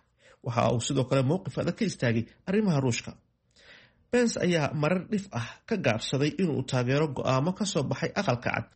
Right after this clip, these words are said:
isaga oo ka gaabsaday cafiskii uu Trump u fidiyey senator hore oo ka soo jeeda Alabama oo lagu magacaabo Roy Moore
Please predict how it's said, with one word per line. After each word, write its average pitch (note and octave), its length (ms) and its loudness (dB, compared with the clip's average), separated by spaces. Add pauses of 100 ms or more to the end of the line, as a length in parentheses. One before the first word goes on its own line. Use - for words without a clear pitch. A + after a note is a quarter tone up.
(100)
isaga A#2+ 260 2
oo C3+ 120 2
ka F#3+ 100 -2
gaabsaday C#3+ 480 0
cafiskii - 480 -2
uu D3 160 -2
Trump D#3 260 2
u A#3 60 2
fidiyey D#3+ 360 0 (360)
senator G3 460 0
hore D3+ 240 2
oo C3 140 2
ka - 140 -4
soo F3+ 180 -2
jeeda C#3+ 280 0
Alabama D3+ 480 2
oo F3 140 2
lagu E3+ 180 2
magacaabo C3 540 0
Roy E3+ 300 2
Moore D3+ 260 2